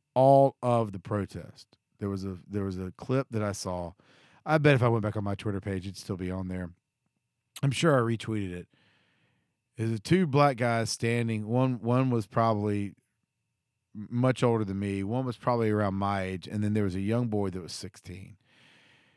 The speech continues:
And the, and the guy in the middle, the, the, the middle age of, of, of the three, was obviously in a heated conversation with the other guy. He was mad. He's like, "I know you're mad,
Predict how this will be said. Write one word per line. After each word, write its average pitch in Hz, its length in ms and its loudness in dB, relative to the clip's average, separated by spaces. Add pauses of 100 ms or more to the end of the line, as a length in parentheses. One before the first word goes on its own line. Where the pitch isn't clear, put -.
(440)
And 113 120 0
the, 117 200 2
and 123 140 0
the 120 60 2
guy 160 320 10
in 160 60 6
the 151 60 4
middle, 110 280 2
the, 107 160 -2
the, 107 160 -4
the 107 140 -2
middle 127 500 2 (240)
age 120 340 0
of, 104 200 -4
of, 107 320 -4
of 107 180 -4
the 107 100 -6
three, 95 600 -6 (920)
was 110 160 -2
obviously 143 440 8
in 123 80 2
a 113 60 0
heated 127 360 2
conversation 120 760 0
with 104 140 -2
the 98 160 -2
other 98 140 -2
guy. 92 240 -8
He 98 120 -2
was 98 180 -2
mad. 113 280 -2
He's 101 140 -6
like, 107 100 -6
"I 113 60 -2
know 139 340 8
you're 131 160 4
mad, 127 460 0